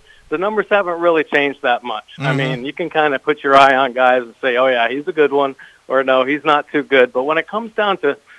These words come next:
Speaker 1: making trades and, and trying to get the most talent in the minor leagues, when you're, when you're working deals, um, you really need to have that kind of edge.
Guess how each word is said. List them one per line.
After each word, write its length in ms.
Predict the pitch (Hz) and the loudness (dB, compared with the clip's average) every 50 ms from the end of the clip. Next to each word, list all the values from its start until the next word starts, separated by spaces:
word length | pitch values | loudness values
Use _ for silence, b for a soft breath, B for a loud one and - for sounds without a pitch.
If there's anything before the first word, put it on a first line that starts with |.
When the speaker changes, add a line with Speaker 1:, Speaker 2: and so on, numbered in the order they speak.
| b b b | b b b
Speaker 1:
making 380 | 143 156 156 151 - 156 139 - | 2 2 2 2 0 -6 -8 -6
trades 720 | - - 151 143 143 143 143 143 139 143 139 131 - - | -4 0 2 2 4 4 2 2 0 0 -2 -4 -6 -10
and, 240 | 143 135 131 123 127 - 135 | -8 -8 -8 -8 -12 -14 -12
and 260 | 123 123 120 110 104 _ _ b b b b b - - - - - | -10 -10 -10 -10 -14 _ _ b b b b b -20 -20 -20 -18 -2
trying 220 | - 170 165 165 | 2 4 4 4
to 60 | 165 143 | 2 0
get 140 | 156 147 | -4 -4
the 60 | - 151 | -4 -2
most 300 | 151 147 151 143 - - | 0 0 0 0 -2 -8
talent 440 | - - 151 143 143 143 143 139 135 | -6 -2 0 2 2 0 0 -4 -6
in 100 | 131 131 | -8 -6
the 80 | 135 | -4
minor 340 | 123 127 143 139 135 135 135 | -2 -2 -2 -2 -2 -4 -6
leagues, 420 | 131 135 139 135 131 131 123 _ - | -4 -4 -4 -2 -4 -4 -8 _ -12
when 140 | 131 127 | -12 -12
you're, 120 | 120 120 - - - - | -12 -12 -16 -18 -16 -8
when 160 | 131 127 123 | -6 -6 -4
you're 100 | 131 127 | -4 -4
working 440 | 123 143 147 147 143 - 143 139 131 | 0 2 2 2 2 -2 -8 -6 -6
deals, 460 | 127 127 131 131 127 131 135 127 - _ - - 147 | -2 0 2 4 4 2 2 -2 -8 _ -18 -8 -4
um, 340 | 135 127 123 123 117 113 - _ b b b b b b | -2 -2 -2 -2 -4 -6 -10 _ b b b b b b
you 140 | - 165 175 | -2 -2 -2
really 360 | 156 170 196 208 202 202 196 180 | 2 2 2 4 4 4 2 2
need 260 | 170 170 170 170 170 | 2 0 0 0 -2
to 80 | 151 135 | -6 -4
have 320 | 143 147 143 143 143 131 | 0 2 4 4 4 2
that 180 | 139 131 127 - | 0 -4 -4 -4
kind 240 | 143 143 131 123 123 | -2 -2 -2 -2 -4
of 60 | 104 113 | -6 -4
edge. 240 | 117 110 95 92 | -6 -6 -6 -8